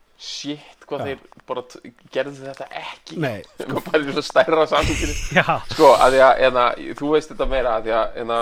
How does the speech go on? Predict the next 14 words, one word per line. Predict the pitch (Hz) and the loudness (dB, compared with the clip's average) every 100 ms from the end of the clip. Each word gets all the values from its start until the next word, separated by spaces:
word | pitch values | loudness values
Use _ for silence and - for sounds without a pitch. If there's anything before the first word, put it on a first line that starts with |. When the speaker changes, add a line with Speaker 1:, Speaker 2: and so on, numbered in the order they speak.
| 113 - | -4 -8
Speaker 1:
Mick | 131 156 | -10 -10
Fleetwood, | - 151 127 107 - - - - | -8 -10 -8 -12 -12 -20 -20 -16
Speaker 2:
Já. | 110 95 90 - | -14 -14 -16 -10
Speaker 1:
hann | 127 131 135 | -4 -2 -2
er, | |
sko, | 139 - 139 127 123 - - - - - _ _ _ _ _ | -6 -6 -4 -2 -4 -6 -16 -16 -18 -20 _ _ _ _ _
hann, | 123 127 131 | -10 -10 -10
ég | 131 127 | -12 -10
sá | |
viðtal | 135 151 160 | -8 -8 -6
á | 147 | -6
hann | 135 | -6
um | |
daginn, | 123 101 | -8 -8